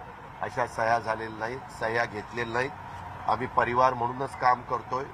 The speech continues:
उद्याच्याला परिवार म्हणूनच काम करत राहणार आहे. पण जी काही संभ्रमावस्था आणि गैरसमज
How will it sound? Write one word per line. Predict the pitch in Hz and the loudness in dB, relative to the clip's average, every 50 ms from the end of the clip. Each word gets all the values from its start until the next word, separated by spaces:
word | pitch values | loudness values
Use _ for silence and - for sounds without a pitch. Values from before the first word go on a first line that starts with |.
| - - | -10 -10
उद्याच्याला | 110 - 127 127 123 123 131 123 127 | -8 -4 -2 -2 -2 -2 -2 -2 -2
परिवार | 120 - 127 117 120 123 123 123 120 | 0 0 0 -2 0 2 2 2 2
म्हणूनच | 113 107 107 117 123 131 - - | 0 0 -2 -2 -4 -6 -6 0
काम | - 120 120 117 120 | 4 4 4 4 2
करत | - 127 117 117 117 - | -2 -6 -6 -6 -6 -2
राहणार | 110 107 104 107 113 113 | 0 0 2 2 2 0
आहे. | 117 135 147 - - - - - - - - - - - - - | 0 -2 -4 -6 -10 -12 -12 -12 -12 -12 -12 -12 -12 -12 2 6
पण | 123 135 147 156 160 - - - - - - - - - - - - - - - - | 8 8 8 8 4 0 -6 -12 -14 -14 -14 -14 -14 -14 -14 -12 -12 -12 -10 -6 -4
जी | 143 156 | -2 -2
काही | 160 - 151 147 151 147 143 - - - - - - - | 2 4 4 4 4 2 0 -4 -8 -10 -10 -10 -6 0
संभ्रमावस्था | - 117 110 123 139 139 139 139 131 - - 151 | 2 4 6 8 8 8 8 6 4 2 0 0
आणि | 139 127 | 0 0
गैरसमज | 120 127 123 117 - - 131 123 131 131 | -2 -4 -4 -4 -4 -4 0 2 2 2